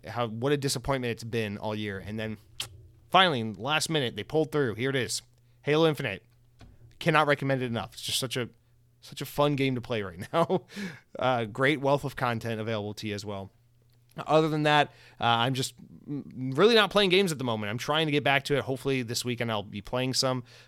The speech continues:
Uh, you know, I don't have a very busy Christmas going on,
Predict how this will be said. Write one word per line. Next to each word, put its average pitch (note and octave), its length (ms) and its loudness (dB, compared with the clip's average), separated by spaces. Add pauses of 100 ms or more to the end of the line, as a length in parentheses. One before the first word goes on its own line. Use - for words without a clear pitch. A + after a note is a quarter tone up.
(100)
Uh, G2+ 180 -6
you G2+ 80 -6
know, G2+ 80 -6
I G2 80 -6
don't A2 220 -6
have G#2+ 160 -6
a G2 60 -8
very G#2 220 -4
busy G#2+ 300 -4
Christmas A#2+ 380 -6
going B2+ 240 0
on, B2 260 0